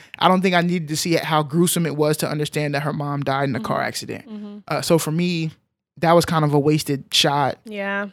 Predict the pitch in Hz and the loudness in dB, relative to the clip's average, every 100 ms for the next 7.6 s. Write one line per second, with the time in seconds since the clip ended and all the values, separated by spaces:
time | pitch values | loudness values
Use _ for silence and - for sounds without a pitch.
0 | _ 139 135 - - - - _ _ _ | _ -4 0 0 -2 -6 -12 _ _ _
1 | _ 151 202 175 165 - _ _ _ _ | _ 2 6 6 4 0 _ _ _ _
2 | - 262 269 381 359 294 247 - 190 180 | -6 -4 -2 -2 -4 -4 -6 -6 -4 -4
3 | 170 - 226 233 226 233 247 247 208 185 | -6 -6 -4 -4 -4 -6 -4 -4 -2 -4
4 | 175 190 - 208 196 202 196 196 - - | -4 -12 -14 -12 -8 -6 -6 -8 -14 -12
5 | 185 180 180 180 175 175 185 196 180 - | -10 -10 -12 -16 -16 -14 -10 -10 -12 -16
6 | - - 180 175 170 _ _ _ _ _ | -12 -6 -6 -6 -12 _ _ _ _ _
7 | - 196 175 170 160 | -4 -2 -2 -4 -6